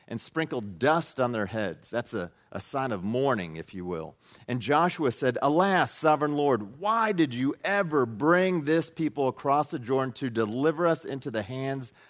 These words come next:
of the Amorites to destroy us? If only we had been content to stay on the other side of the Jordan. Pardon your servant, Lord. What can I say now that Israel has been routed by its enemies?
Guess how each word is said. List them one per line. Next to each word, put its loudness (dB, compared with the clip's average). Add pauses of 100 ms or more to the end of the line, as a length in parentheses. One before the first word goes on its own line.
of -4
the -2 (100)
Amorites -4
to -6
destroy 0
us? -14 (1160)
If -4 (100)
only 4
we 2
had 2
been -2
content -8
to -10
stay -4
on -2
the -4
other 2
side -6
of -10
the -4
Jordan. -2 (880)
Pardon -8
your -4
servant, -8
Lord. -10 (580)
What -4
can -4
I -2
say -8
now 0
that -4
Israel -2
has -6
been -8
routed -6
by -2
its -10
enemies? -12